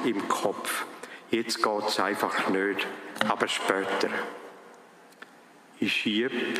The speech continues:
raus und ich verschieb.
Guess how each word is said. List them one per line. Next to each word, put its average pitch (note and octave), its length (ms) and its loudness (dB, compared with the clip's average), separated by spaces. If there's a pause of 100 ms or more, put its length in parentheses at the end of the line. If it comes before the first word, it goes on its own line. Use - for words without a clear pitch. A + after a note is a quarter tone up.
(340)
raus A#2 260 2 (720)
und A2 320 2 (120)
ich A#2+ 140 2
verschieb. A#2 520 2